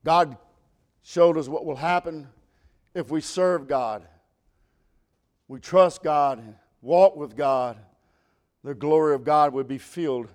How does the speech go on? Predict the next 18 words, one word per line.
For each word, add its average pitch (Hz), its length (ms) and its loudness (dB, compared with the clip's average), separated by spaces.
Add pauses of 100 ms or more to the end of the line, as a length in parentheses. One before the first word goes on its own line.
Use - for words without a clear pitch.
(480)
in 131 120 -16
the 127 80 -14
house. 117 580 -12 (1600)
But 120 80 -14
he 131 60 -12
said, 180 240 2
"If 127 120 -2
you 151 160 -2 (540)
walk 180 440 4
contrary 180 720 -2
to 147 120 -16
my 160 200 -2
will, 160 520 2 (280)
if 165 200 -4
you 160 60 -10
break 196 360 0
my 175 200 -2
commandments 175 920 -2